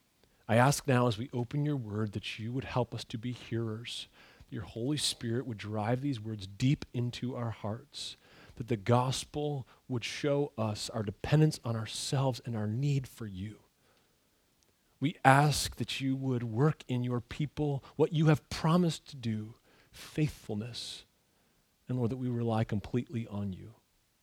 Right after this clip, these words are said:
We thank you for your care and ask that this morning you would use this word to change us, that we might be better declarers of your grace and your kingdom, and that Jesus Christ is Lord.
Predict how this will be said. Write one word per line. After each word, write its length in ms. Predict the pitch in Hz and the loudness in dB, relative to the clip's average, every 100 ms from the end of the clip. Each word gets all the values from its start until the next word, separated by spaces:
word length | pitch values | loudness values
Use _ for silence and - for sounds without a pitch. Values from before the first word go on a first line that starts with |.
| _ _ _ _ _ - | _ _ _ _ _ -6
We 40 | |
thank 260 | - 131 147 | 0 0 -2
you 60 | |
for 100 | - | -4
your 140 | 151 143 | -2 -2
care 360 | - 101 107 | -4 -2 -2
and 140 | 110 113 | -2 -4
ask 300 | 107 120 - | -2 -2 -4
that 80 | |
this 260 | 127 - - | -8 -8 -4
morning 420 | 110 113 110 113 - - _ - | 0 0 0 -4 -10 -20 _ -8
you 100 | 117 | -6
would 160 | 104 | -4
use 280 | 107 143 165 | -2 0 0
this 220 | 117 - | -2 -6
word 440 | - 98 95 101 - | -6 -6 -6 -6 -12
to 100 | - | -12
change 320 | - 85 104 | -8 -6 -8
us, 380 | - - - - _ _ _ _ - | -10 -12 -12 -14 _ _ _ _ -4
that 80 | |
we 160 | 120 143 | 2 6
might 420 | 151 117 107 - | 6 6 4 2
be 100 | 131 | -2
better 360 | 98 139 135 143 | 4 6 6 6
declarers 880 | - - - 135 143 147 147 143 - - - | 2 0 4 6 6 6 4 0 -6 -14 -2
of 140 | 113 110 | -2 0
your 260 | 110 185 | 4 4
grace 460 | 180 127 110 113 123 | 4 2 0 0 0
and 120 | 107 | 0
your 160 | 127 170 | 0 -2
kingdom, 540 | - 107 104 107 110 - | -2 -2 0 0 -2 -2
and 100 | 123 | 2
that 80 | 127 | 2
Jesus 320 | 113 131 120 | 0 -4 -4
Christ 320 | - 101 104 - | -6 -6 -6 -8
is 140 | 90 | -12
Lord. 260 | 87 87 | -14 -16